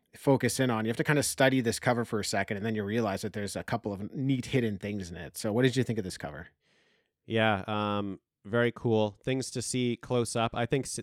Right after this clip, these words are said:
Speaker 2: things to see far back too, 'cause when I was, when I'm kind of far back from the cover, it looks like her hair is, like, like, claw marks or something. Like, I, I don't, I can't tell from far back that it's her hair when it's, like, covering her face and stuff. I'm like,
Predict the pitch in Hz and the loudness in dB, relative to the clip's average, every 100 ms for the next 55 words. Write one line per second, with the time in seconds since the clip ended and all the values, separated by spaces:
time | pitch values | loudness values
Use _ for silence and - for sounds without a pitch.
0 | - 127 120 127 - 123 123 - 113 113 | -4 -4 -2 -2 -2 0 -2 2 4 4
1 | 104 107 - - 117 147 139 110 113 110 | 2 0 -2 -2 0 0 0 -2 0 0
2 | 107 117 117 113 117 - 104 101 110 127 | -2 -2 -2 -2 -2 -4 -4 -2 -2 -2
3 | - 156 151 - 156 180 196 _ _ - | -2 -2 -2 -2 -2 0 -4 _ _ -4
4 | 139 139 - 156 143 117 113 117 131 117 | -2 0 0 0 -2 -2 0 2 2 2
5 | 110 - 107 101 - _ _ _ _ _ | 0 0 -2 -2 -6 _ _ _ _ _
6 | _ - - 113 - - 110 143 98 80 | _ -14 -6 -4 -6 -8 -4 -2 -4 -8
7 | - 95 - 92 82 82 98 127 117 131 | -8 -8 -6 -10 -10 -10 -6 -2 0 2
8 | 139 117 139 185 - - 107 123 - 180 | 2 -2 -4 -4 -6 -4 -2 -2 -4 -4
9 | 196 190 185 185 202 190 190 185 175 196 | 0 2 0 -2 -4 -4 -4 -2 -2 0
10 | 185 147 135 - - 113 113 117 117 104 | -2 -2 -4 -4 -4 -2 0 0 -2 -2
11 | 107 98 - 92 104 - 156 156 - 190 | 0 -2 -4 -6 -6 -6 -6 -6 -4 -2
12 | 160 135 127 | 0 2 0